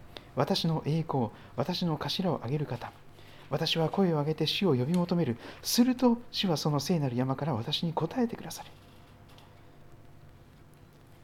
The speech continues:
祈りはうめきのような、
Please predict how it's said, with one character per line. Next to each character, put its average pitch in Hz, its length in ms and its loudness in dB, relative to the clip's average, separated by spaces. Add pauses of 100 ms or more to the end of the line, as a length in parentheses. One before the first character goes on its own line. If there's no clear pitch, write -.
(1000)
祈 151 180 4
り 165 80 2
は 123 100 4
う 120 120 2
め 156 100 2
き 165 100 -2
の 175 120 0
よ 175 140 0
う - 20 0
な、 101 180 -2